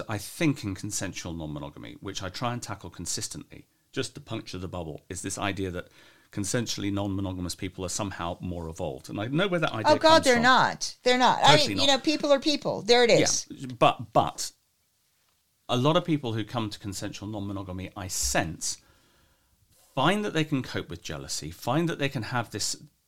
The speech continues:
Speaker 1: this wide supportive network to whom they're intimately attached, and they go, "Wow, this is so amazing. This is the way to do it. Why can't other people be like that?"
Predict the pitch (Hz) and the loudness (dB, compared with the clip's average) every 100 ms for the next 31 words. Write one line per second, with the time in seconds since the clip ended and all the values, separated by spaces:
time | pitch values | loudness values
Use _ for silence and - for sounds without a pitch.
0 | _ - - - 104 104 - 104 110 113 | _ -16 -14 -12 -6 -6 -6 -6 -2 -2
1 | 107 - - 101 90 98 101 92 90 - | -2 -6 -6 -6 -6 -6 -6 -4 -6 -8
2 | - 92 98 95 95 90 90 110 104 104 | -14 -12 -8 -6 -4 -6 -6 -6 -6 -6
3 | 90 85 78 - 78 65 160 - - 135 | -8 -8 -8 -8 -10 -10 -12 -12 -2 2
4 | 160 151 151 110 139 190 196 190 180 202 | 2 2 -2 2 2 4 2 0 -2 -2
5 | - 190 160 175 208 247 98 73 - - | -2 0 0 0 -2 -4 -6 -8 -12 -20
6 | - - 123 175 165 147 98 95 147 220 | -12 -4 -2 -2 -2 -2 -4 -4 -2 0
7 | - 95 110 117 110 107 104 113 113 180 | 0 -2 -4 -2 -4 -4 -4 -6 -4 -6
8 | - 160 110 95 76 - 58 - | -4 -4 -4 -4 -8 -8 -10 -10